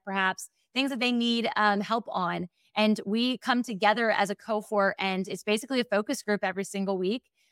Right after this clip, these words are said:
Um, so you can listen to our podcast if you want. It's called the Founder Collective Podcast. And yeah, it'll be a party. I love play. I love surprises. So when people come to the conference, they don't get to know all of the fun details until it unravels and unfolds.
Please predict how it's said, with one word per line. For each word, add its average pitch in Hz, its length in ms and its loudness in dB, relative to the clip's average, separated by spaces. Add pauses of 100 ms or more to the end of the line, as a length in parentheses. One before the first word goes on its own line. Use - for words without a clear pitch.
(120)
Um, 196 320 2
so 226 100 -4
you 220 80 0
can 226 100 -2
listen 226 240 -2
to 233 60 0
our 202 140 6
podcast 196 480 0
if 190 100 -8
you 202 80 -2
want. 196 140 2
It's - 80 -12
called 190 140 -8
the 190 40 -2
Founder 180 300 -2
Collective 180 560 -4 (100)
Podcast. 196 600 -2 (300)
And 202 380 2
yeah, 240 240 6
it'll 220 240 2
be 220 240 0
a 196 140 -2
party. 214 420 2 (240)
I 214 140 4
love 214 260 4 (100)
play. 208 400 4 (460)
I 220 60 -2
love 226 240 4
surprises. 214 920 2
So 220 200 4
when 202 100 0
people 214 220 -4
come 214 180 0
to 202 60 -2
the 208 80 0
conference, 208 380 2
they 208 60 0
don't 202 200 4
get 214 140 -2
to 214 80 -4
know 202 440 4
all 208 260 6
of 208 120 -4
the 208 100 -8
fun 208 280 -2
details 254 640 2 (260)
until 226 300 2
it 214 120 4
unravels 190 560 0
and 202 80 -4
unfolds. 196 720 -6